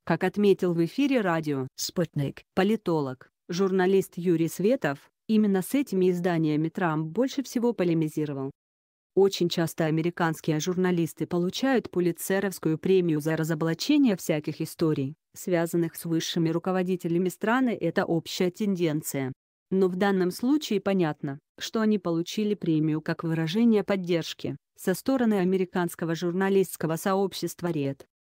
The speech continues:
Speaker 1: Именно с этими изданиями постоянно полемизирует Трамп, именно их обвиняет в том, что они производят фейковые новости.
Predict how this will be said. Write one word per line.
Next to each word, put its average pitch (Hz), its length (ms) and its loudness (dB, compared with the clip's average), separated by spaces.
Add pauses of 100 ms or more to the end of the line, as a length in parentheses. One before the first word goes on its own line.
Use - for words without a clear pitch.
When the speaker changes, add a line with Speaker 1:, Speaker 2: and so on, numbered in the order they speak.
(100)
Speaker 1:
Именно 196 360 4
с - 120 -8
этими 190 360 2
изданиями 160 600 0
постоянно 165 680 0
полемизирует 165 760 2
Трамп, 135 440 -6 (180)
именно 240 300 6
их 208 180 -2
обвиняет 170 640 2
в - 100 -20
том, 277 320 2 (160)
что - 220 -4
они 214 180 2
производят 202 680 2
фейковые 180 500 0
новости. 139 600 -2